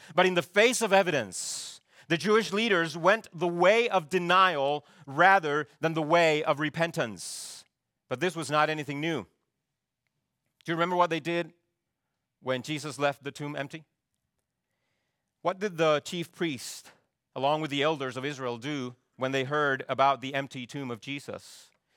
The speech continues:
They created the stolen body theory, as Matthew tells us in Matthew chapter twenty-eight, verses eleven through fourteen of his gospel.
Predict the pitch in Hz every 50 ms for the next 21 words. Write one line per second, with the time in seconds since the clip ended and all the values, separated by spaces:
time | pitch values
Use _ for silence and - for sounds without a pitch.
0 | _ _ _ _ _ _ _ _ _ - 147 180 190 - - 180 175 170 175 214
1 | 233 196 165 156 170 139 143 160 151 - - - - 196 196 208 196 190 185 180
2 | 175 165 143 170 180 185 190 170 156 147 143 139 127 120 _ - - 185 180 180
3 | 175 160 143 120 98 85 - _ _ _ _ _ _ _ _ _ _ _ _ _
4 | _ _ _ _ _ _ _ _ - 143 143 143 120 131 151 165 190 185 - 175
5 | 156 143 131 - 170 165 165 151 - 143 123 120 143 131 127 135 147 151 143 -
6 | 143 131 - 147 131 139 - - 147 139 139 135 143 151 151 139 127 135 131 123
7 | 123 117 120 127 135 131 131 120 123 131 - 127 120 113 - - 175 160 151 135
8 | 135 - 123 120 110 131 127 - - 143 139 147 147 - _ - 98 78 -